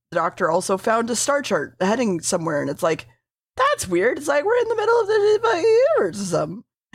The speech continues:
And the boy cadet is very scared and feels like his masculinity is very destroyed.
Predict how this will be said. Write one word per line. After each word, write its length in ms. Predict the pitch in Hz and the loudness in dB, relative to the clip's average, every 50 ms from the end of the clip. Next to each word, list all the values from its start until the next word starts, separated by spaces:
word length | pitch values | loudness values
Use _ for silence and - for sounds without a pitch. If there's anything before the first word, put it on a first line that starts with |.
| - - _ | -20 -8 _
And 180 | - 185 185 | 0 2 2
the 60 | 185 180 | 2 2
boy 180 | 180 196 233 | 2 0 0
cadet 280 | 262 - 254 233 220 202 | 0 -2 0 0 0 0
is 100 | 165 151 | 0 0
very 180 | 175 190 247 330 | 0 0 0 0
scared 360 | - - - 160 156 175 180 | -2 -2 0 0 0 0 0
and 180 | - 180 180 175 | -2 -4 -2 0
feels 220 | 190 170 165 170 | 0 0 2 0
like 160 | 185 175 - | -2 -2 -2
his 140 | 220 196 - | -4 -6 -2
masculinity 720 | 214 220 262 - - - 453 466 523 494 466 214 - 330 | -2 -2 -2 -2 -2 0 2 2 2 2 0 -2 -2 -2
is 120 | - 156 147 | -2 -2 0
very 260 | 151 160 156 180 214 | 0 0 0 0 0
destroyed. 440 | 208 269 247 - 202 156 143 139 - | -2 -4 -4 -2 -2 -2 -2 -4 -8